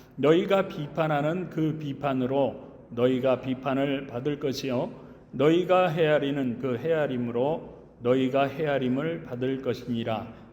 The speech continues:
아멘. 믿으시면 한번 아멘 하시죠. 아멘. 무슨 말씀인가 하면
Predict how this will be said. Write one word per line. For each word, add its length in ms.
아멘. 560
믿으시면 420
한번 240
아멘 260
하시죠. 680
아멘. 380
무슨 220
말씀인가 440
하면 280